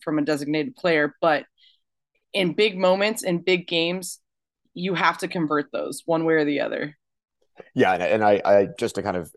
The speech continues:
Speaker 2: to, to run onto your point about conversion moments, I think what the thing is, is we saw a Supporters' Shield winner,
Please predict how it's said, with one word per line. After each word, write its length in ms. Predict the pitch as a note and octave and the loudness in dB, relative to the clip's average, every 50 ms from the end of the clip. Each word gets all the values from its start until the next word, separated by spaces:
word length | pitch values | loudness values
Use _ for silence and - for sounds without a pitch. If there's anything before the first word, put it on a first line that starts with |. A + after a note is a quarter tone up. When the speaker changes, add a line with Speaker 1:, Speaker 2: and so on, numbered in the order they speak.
| - D#2 | -18 -8
Speaker 2:
to, 240 | - - F#2+ F2 D#2+ - _ - | -2 0 0 0 -2 -4 _ -2
to 260 | - G2+ F2 E2+ - - - - - | 0 2 2 2 0 -4 -10 -6 -2
run 180 | - G#2 G2 | 0 0 0
onto 140 | G2 F#2 F#2+ | 0 -2 -2
your 120 | F2 E2+ - | -4 -4 -2
point 220 | - G2+ F#2 F2+ | -2 -2 -2 0
about 200 | E2+ E2+ D2+ - | 0 -2 -2 -2
conversion 520 | - G2+ F2+ D#2+ F#2 F2+ F2+ F2+ E2+ D#2 - _ _ - | -4 -4 -2 0 0 0 0 -2 -6 -10 -12 _ _ -2
moments, 480 | F#2+ F2+ F2+ F2+ D#2+ D2+ - - - _ _ _ _ _ _ _ _ _ _ _ _ _ - | 0 0 0 0 -2 -6 -8 -14 -16 _ _ _ _ _ _ _ _ _ _ _ _ _ 0
I 80 | A2+ | 2
think 240 | G#2 C3 C3 B2 - - | 4 4 2 2 0 2
what 180 | - - F#3+ F#3 | 2 2 4 4
the 80 | - G#2 | 2 0
thing 160 | A#2 A2 G#2+ | 0 2 2
is, 160 | G#2 F#2+ - | 2 0 0
is 400 | C2+ F2+ G2 F#2+ F#2 F2 E2 - _ _ _ _ _ | 0 0 0 0 0 -2 -6 -10 _ _ _ _ _
we 120 | - A2 - | -4 -2 2
saw 500 | - A#2+ A2 A2 A2 G#2 G2+ F#2 - - - _ _ _ _ _ _ _ _ _ _ _ _ _ _ _ _ _ _ - | 4 6 8 8 8 8 8 6 4 0 -10 _ _ _ _ _ _ _ _ _ _ _ _ _ _ _ _ _ _ -2
a 240 | G#2+ G#2 F#2 - _ _ _ - | -2 -2 -4 -6 _ _ _ -8
Supporters' 420 | - - A2+ - - C#3+ B2+ - | -2 -2 2 4 4 4 4 4
Shield 120 | C3 A2+ | 4 4
winner, 460 | G#2+ A#2 A2+ A2+ G#2+ G#2 G#2 G2+ G#2 | 4 4 4 4 4 4 4 2 -2